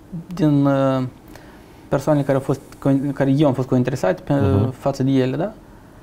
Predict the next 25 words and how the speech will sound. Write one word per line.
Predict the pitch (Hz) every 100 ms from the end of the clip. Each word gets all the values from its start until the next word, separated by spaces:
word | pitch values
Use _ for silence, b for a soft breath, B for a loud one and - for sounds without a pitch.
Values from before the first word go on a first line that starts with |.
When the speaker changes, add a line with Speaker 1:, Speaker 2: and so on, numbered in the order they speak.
| B -
Speaker 1:
Dar | 156 170
nu | 165 170
am | 165 151
ajuns | 143 147
la | -
discuția | 139 - 175 160 139
de | 135
angajare | 127 123 123 110 -
finală. | - 135 - - - - - - -
Speaker 2:
Am | 85
înțeles. | 85 - 80 - B B B
Ok, | 117 - 101 -
hai | 143 160
să-ți | 147 131
dau | 123 110
altfel | 92 - 92
de |
întrebare. | 90 85 87 82 80 - B B B B - - -
Ce | - - 165
rol | 151 139 123
vrei | 104 104 98
tu | 90 - 143
să-ți | - -
atribui | 101 98 110 98 90 78
ție | - - 110 87 87 127